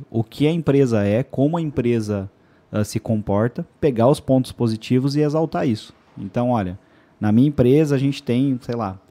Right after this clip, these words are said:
ah, uma boa, um clima bom, clima organizacional bom.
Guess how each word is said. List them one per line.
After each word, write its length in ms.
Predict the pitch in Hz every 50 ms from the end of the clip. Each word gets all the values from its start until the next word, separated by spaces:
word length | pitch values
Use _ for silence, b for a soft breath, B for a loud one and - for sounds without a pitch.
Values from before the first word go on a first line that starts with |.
| b b b b b b b b
ah, 360 | - 104 107 107 107 107 107 107
uma 220 | 104 104 107 107 107
boa, 420 | 101 101 113 123 131 135 135 117
um 180 | 117 117 113 113
clima 400 | 110 - 139 135 143 147 143 131
bom, 280 | 113 113 113 110 98 87 - _ _
clima 220 | 113 113 117 120
organizacional 580 | 120 117 117 107 117 110 - - 110 107 117 120
bom. 260 | 107 101 101 101 95